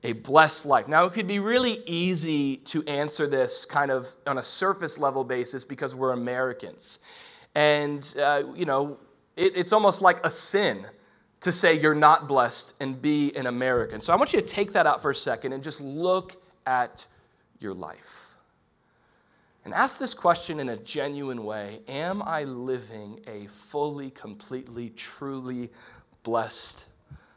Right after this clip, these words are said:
life? Now, despite the kind of American thing, if there's one other thing that we all have in common in regards to this question, in regards to a blessed life, I think it's this. We all want to.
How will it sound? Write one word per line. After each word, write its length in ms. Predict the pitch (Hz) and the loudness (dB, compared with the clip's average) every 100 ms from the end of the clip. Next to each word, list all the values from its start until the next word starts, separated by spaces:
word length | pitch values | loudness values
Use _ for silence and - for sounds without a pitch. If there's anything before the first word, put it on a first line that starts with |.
| _ - | _ -4
life? 560 | 107 87 - - - - _ _ _ - - - - - _ _ _ _ | -2 -2 -6 -10 -10 -14 _ _ _ -20 -20 -20 -20 -20 _ _ _ _
Now, 300 | 202 202 - - - _ _ _ - 170 | 8 10 8 -4 -20 _ _ _ -12 -4
despite 480 | 196 - 220 214 | -2 6 6 6
the 80 | 175 | 0
kind 180 | 160 185 | 6 6
of 80 | 165 | 6
American 480 | 151 156 175 175 143 | 2 4 4 2 -4
thing, 280 | 139 135 | -4 -4
if 80 | 143 | -2
there's 200 | 170 151 | -2 0
one 200 | 170 262 | 4 6
other 240 | 202 196 214 | 6 6 4
thing 240 | 175 160 | 2 2
that 120 | 147 | 2
we 120 | 147 | 6
all 160 | 147 156 | 6 8
have 160 | 147 135 | 6 0
in 100 | 120 | -2
common 380 | 147 147 143 | 4 4 4
in 40 | 123 | -4
regards 480 | 120 131 135 - - | 0 2 2 0 -8
to 140 | 120 | -8
this 240 | 113 135 | -4 -4
question, 460 | - - 127 - 113 | -4 -2 -2 -4 -8
in 80 | 117 | -6
regards 340 | 117 131 - | -2 -2 -2
to 80 | 120 | -8
a 40 | |
blessed 360 | 101 123 117 - | -4 -2 -2 -4
life, 380 | 110 104 107 120 | -4 -4 -4 -8
I 80 | 135 | -4
think 180 | 202 | -4
it's 140 | 160 - | -4 -4
this. 320 | 139 101 - | -4 -4 -6
We 100 | 151 | -2
all 240 | 190 220 | 4 4
want 400 | 143 123 131 123 - | 2 0 -2 -2 -8
to. 280 | - 87 | -10 -12